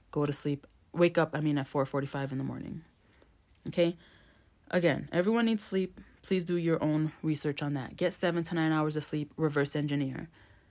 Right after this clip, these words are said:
And I reverse engineer my whole life. If you have to be at work at nine, okay? But you have an hour workout.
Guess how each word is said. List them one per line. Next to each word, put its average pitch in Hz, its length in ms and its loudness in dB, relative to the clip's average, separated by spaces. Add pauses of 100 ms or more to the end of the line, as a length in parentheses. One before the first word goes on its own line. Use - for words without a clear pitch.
(420)
And 165 120 0
I 160 40 2
reverse 170 380 2
engineer 156 360 2
my 143 120 0
whole 139 180 0
life. - 280 -6
If 160 100 -4
you 226 80 0
have 262 140 0
to 247 80 2
be 220 160 0
at 202 100 2
work 190 160 -2
at 180 140 -2
nine, 143 400 -6 (2000)
okay? 190 340 0 (300)
But 170 200 0
you 202 60 2
have 196 160 2
an 165 160 0
hour 165 260 4
workout. - 440 -4